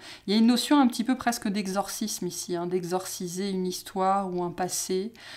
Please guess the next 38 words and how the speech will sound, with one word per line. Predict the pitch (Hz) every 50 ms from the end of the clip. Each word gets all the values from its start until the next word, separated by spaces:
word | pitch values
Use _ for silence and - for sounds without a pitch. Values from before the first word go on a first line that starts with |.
| - - - - -
Euh, | 175 180 180 175 175 175 175 175 170 170 170 170 170 175 180 185 190 196 - - - - - 180
voilà, | 185 175 170 - 180
il | 180
y | -
a, | -
il | 180
y | 190
a | 196
quelque | 185 - 190 185 - 208 196
chose | - - 220 214 202 202
ici, | 185 170 - - - - 208 214 220 208
euh, | 180
peut-être | 185 180 175 - 214 214 -
que | 208
ça | 185 - 190
fait | - - 180
très | 180 - - 208
longtemps | 208 196 185 - 214 214
que | 190
vous | 190
n'avez | 185 175 175 175 170
pas | 180 185 185
eu | 196 208 180
de, | 180 175 180 -
de | 165 175
repas | 175 165 180 185 180 - 196
en | 196 190 180
famille | - - 185 175 175 175 180 202 214 214
parce | 214 170 160 - - -
que | 185
la | 180 180 170
dernière | 156 160 165 165 160 156 160
fois | - - 185
ça | - - 175
s'était | - - 165 - 180
très | 170 - - 185
mal | 180 180 175 180
passé | - 180 175 - - - 190 220